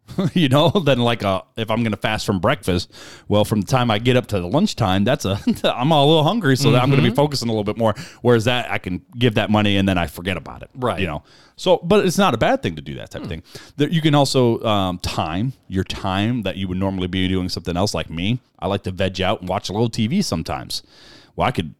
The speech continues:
Speaker 1: fast from doing that and focus my time on God during those times. Or social media, or you, you, you, there's a lot of things you could fast for. And basically, the way I like to describe fast,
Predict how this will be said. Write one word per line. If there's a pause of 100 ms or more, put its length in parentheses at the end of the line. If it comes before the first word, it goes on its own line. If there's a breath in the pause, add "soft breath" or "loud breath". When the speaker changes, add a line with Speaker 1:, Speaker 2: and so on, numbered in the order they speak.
(120)
Speaker 1:
fast
from
doing
that
and
focus
my
time
on
God
during
those
times. (520 loud breath)
Or
social
media,
or
you, (100)
you,
you, (140)
there's
a
lot
of
things
you
could
fast
for.
And
basically,
the
way
I
like
to
describe
fast,